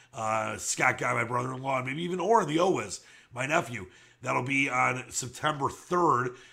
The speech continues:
Uh, the, right now, the Wolverines, uh, twenty-seven and a half point favorites at BetRivers, and the total fifty-nine and a half. Michigan has, uh, the spread for Michigan has twenty-nine percent of the money and twenty-four percent of the bets. The over,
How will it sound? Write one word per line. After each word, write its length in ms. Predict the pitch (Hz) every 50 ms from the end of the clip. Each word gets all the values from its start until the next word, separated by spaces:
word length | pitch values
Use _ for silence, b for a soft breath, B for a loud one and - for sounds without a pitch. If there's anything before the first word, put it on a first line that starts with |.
| B B B -
Uh, 180 | 127 123 120 120
the, 140 | 120 123 120
right 180 | 131 143 139
now, 140 | 135 135 135
the 260 | 131 127 123 120 117 104 101 104 110 123
Wolverines, 440 | 135 139 135 135 135 127 120 92 104 123 110
uh, 140 | 117 117 113
twenty-seven 500 | - - 147 156 151 123 - 160 147 135
and 80 | 131 131
a 60 | 127
half 100 | 117 -
point 180 | 127 127 110
favorites 340 | - 131 135 135 131 - 113
at 60 | 110
BetRivers, 520 | 110 117 113 110 113 110 107 110 104 92 - B B B B B B B B
and 80 | - 113
the 60 | 113
total 320 | 92 - 151 156 147 131
fifty-nine 460 | 117 92 139 120 120 123 127 123 123 120
and 80 | 117
a 40 | 110
half. 280 | 113 120 120 117 - - B B B B B B B B
Michigan 360 | 135 127 120 - 127 135 135
has, 340 | 127 123 123 123 117 95 110
uh, 160 | 123 117 117
the 100 | 113 110
spread 380 | - - - 156 147 143 135 -
for 100 | 127 123
Michigan 300 | 123 113 98 110 117 113
has 140 | 107 95 -
twenty-nine 360 | - - 151 147 135 131 127
percent 280 | 135 113 - 131 127
of 40 | 127
the 60 | 117
money 320 | 117 120 117 117 117 101 - B B B B B B B B
and 140 | 120 117 -
twenty-four 460 | - 127 147 139 123 104 - 131 123
percent 260 | 120 113 - 123 117
of 20 |
the 80 | 113 113
bets. 180 | 120 117 - -
The 120 | 123 117
over, 400 | 123 147 202 226 185 143 95 -